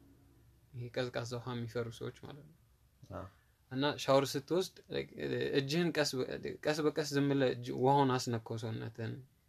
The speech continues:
Speaker 1: ምናምን የሚባል ነገር ሰምቼ ነው። እና ያ አንድ ምክንያት ነው። ምንድነው ላይክ፣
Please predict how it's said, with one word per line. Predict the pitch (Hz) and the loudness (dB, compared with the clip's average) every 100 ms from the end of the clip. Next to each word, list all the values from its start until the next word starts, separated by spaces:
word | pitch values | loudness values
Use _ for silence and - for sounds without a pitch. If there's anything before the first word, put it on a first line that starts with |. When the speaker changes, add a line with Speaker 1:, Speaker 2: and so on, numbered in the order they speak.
| _ | _
Speaker 1:
ምናምን | - 127 117 | -10 -4 -2
የሚባል | 120 123 117 110 | 0 0 0 0
ነገር | 110 110 | -2 -6
ሰምቼ | 110 110 110 117 | -6 -8 -8 -4
ነው። | 120 | -2
እና | 185 | 0
ያ | 165 151 | 4 4
አንድ | 147 | 4
ምክንያት | 127 120 120 110 | 2 0 -2 -2
ነው። | 110 110 - - | -4 -8 -14 -2
ምንድነው | 135 139 196 185 | 0 2 2 2
ላይክ፣ | 131 | 0